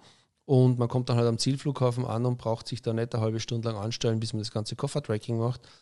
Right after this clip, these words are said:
weil man kriegt, wenn man aussteigt, schon Information, Ihr Koffer ist nicht da.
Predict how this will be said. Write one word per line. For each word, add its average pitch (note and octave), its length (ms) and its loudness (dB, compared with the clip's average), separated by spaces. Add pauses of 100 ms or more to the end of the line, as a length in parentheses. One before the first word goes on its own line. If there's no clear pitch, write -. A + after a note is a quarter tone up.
(180)
weil G#2+ 160 0
man A2 100 2
kriegt, A#2+ 400 -2
wenn A2+ 120 0
man G2+ 100 0
aussteigt, A2 380 0
schon A2 100 0
Information, G#2+ 560 -2
Ihr G#2+ 100 -4
Koffer G#2 320 -6
ist G#2 240 -6
nicht - 440 -6
da. G2+ 340 -4